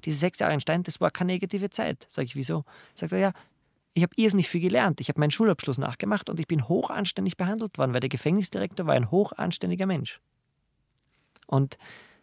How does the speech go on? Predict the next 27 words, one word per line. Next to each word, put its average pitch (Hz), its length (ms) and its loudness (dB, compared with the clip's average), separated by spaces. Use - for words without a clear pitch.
das 139 240 0
ist 202 240 -4
für - 100 -4
mich 160 160 0
so 160 80 -2
bewundernswert, 139 680 0
wie 147 120 0
man 156 180 2
so 233 320 -4
viele 190 420 -2
entsetzliche - 840 0
Schicksalsschläge, 120 960 -2
so - 140 -4
viel 196 180 0
Bösartigkeit, - 920 -2
die 147 80 4
auf 135 100 0
einen 135 200 2
niederprasselt, 147 840 0
so 196 220 0
aushalten 170 480 0
kann 160 200 -2
und 170 200 0
dann 226 220 4
noch 214 200 0
sagen 170 360 -2
kann, 117 360 -6